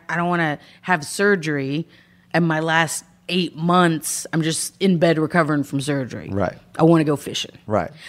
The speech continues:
Speaker 1: Like, so I was just like, moved that he, but then the doctor countered with saying, "Well, why do you think you just have a few years left? Like,
Speaker 2: Right.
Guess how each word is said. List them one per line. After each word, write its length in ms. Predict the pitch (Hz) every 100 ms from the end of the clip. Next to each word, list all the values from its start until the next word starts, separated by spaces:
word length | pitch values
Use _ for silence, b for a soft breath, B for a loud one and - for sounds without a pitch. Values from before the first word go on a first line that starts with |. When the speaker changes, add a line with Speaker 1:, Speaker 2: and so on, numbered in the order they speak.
| -
Speaker 1:
Like, 300 | 226 220 -
so 460 | - 262 247 240
I 140 | 214 247
was 160 | 262
just 200 | 226 254 262
like, 260 | 240 202 - _ _ -
moved 880 | 190 220 330 277 202 170 170 165 170
that 140 | 190
he, 300 | - 196 185 170
but 140 | 214
then 120 | 262
the 80 | 240
doctor 420 | 226 240 302 254
countered 600 | 220 - 285 302 226 175
with 140 | 156 165
saying, 380 | - 185 180 175 B B B
"Well, 160 | 233 220
why 200 | 202 208
do 60 |
you 100 | 214
think 200 | 208 214
you 100 | 190
just 160 | 185 175
have 140 | 190
a 60 | 175
few 200 | 180 170
years 280 | 196 247 170
left? 220 | 139 -
Like, 180 | 175 170
Speaker 2:
Right. 140 | -